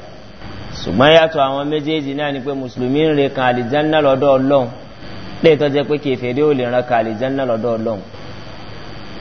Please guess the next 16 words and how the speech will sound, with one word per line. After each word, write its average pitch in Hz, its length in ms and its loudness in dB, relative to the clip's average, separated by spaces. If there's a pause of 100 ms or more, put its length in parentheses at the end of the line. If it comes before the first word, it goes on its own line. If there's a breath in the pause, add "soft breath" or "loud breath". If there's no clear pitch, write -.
(320)
Gbogbo 131 320 4
eléyìí, 143 340 6 (1200)
a 131 300 6
ṣàlàyé 123 600 0
rẹ̀. 107 140 -6 (2250)
Inshallah, 156 640 4
a 160 80 6
gbéra 139 280 2
láti 139 400 2
orí 135 440 -4 (1500)
ááyà 151 400 6
tọ́lọ́wọ́ 143 360 2
bá 139 140 4
ti 131 360 -4 (1600)
mẹ́nu 139 480 4
bà 139 420 4